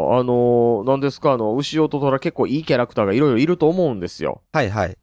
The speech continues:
Speaker 2: 特にあの、後破名衆の面々が結構いいキャラクターやと思うんですね。
Speaker 1: うんうんうん。
Speaker 2: あの、秋葉流れとか。
Speaker 1: あー、なんかもうその辺になると曖昧になってしまいました。一回だけ読んだことがあるぐらいなんで、最初から最後まで。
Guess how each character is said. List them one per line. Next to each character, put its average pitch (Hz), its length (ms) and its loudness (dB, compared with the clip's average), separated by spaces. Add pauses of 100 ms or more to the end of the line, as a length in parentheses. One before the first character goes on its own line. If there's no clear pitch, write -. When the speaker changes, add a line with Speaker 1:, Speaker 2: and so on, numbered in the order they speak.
(100)
Speaker 2:
特 165 200 0
に 123 80 2
あ 120 40 2
の、 113 100 0
後 190 240 4
破 185 160 0
名 175 240 2
衆 117 200 -4
の 107 100 -2
面 131 240 0
々 127 140 -2
が 120 120 -2
結 - 180 -8
構 104 120 0
い 117 80 0
い 123 40 -4
キ 127 100 -2
ャ 113 40 2
ラ 110 80 0
ク - 100 -14
タ 107 80 0
ー - 40 2
や 95 60 0
と 101 100 -4
思 110 220 -2
う 98 40 -6
ん 85 60 -10
で 82 80 -10
す 113 80 -16
ね。 170 180 -6 (140)
Speaker 1:
う 131 40 -6
ん 143 40 -2
う - 20 -2
ん 131 40 -2
う - 20 -4 (120)
ん。 90 400 -6 (120)
Speaker 2:
あ 107 180 -2
の、 110 240 0
秋 123 200 -6
葉 123 120 2
流 117 340 0
れ 95 60 0
と 92 120 -6
か。 - 280 -8 (160)
Speaker 1:
あ 104 220 -4
ー、 98 60 -8
な 107 120 -6
ん - 40 -12
か 92 100 -10
も 87 140 -10
う - 20 -10
そ 131 160 -4
の 131 60 2
辺 135 160 4
に 120 40 4
な 98 100 2
る 95 80 -2
と 95 380 0 (160)
曖 117 160 2
昧 117 160 4
に 127 60 4
な 101 80 2
っ - 20 -6
て - 80 -12
し - 80 -10
ま 92 80 -4
い 85 40 -10
ま 90 60 -10
し - 120 -16
た。 - 60 -10
一 202 60 -8 (120)
回 226 180 2
だ 208 120 2
け 196 100 -2
読 131 100 4
ん - 20 2
だ 113 80 2
こ 147 120 -2
と 110 80 -4
が 95 80 4
あ 98 40 4
る 104 60 -2
ぐ 110 100 -2
ら 113 80 4
い 104 60 0
な 87 100 -6
ん 87 60 -8
で、 90 140 -8
最 101 180 0
初 - 160 -6
か 143 80 0
ら 107 100 2
最 101 240 -2
後 98 100 -10
ま 95 80 -12
で。 - 80 -20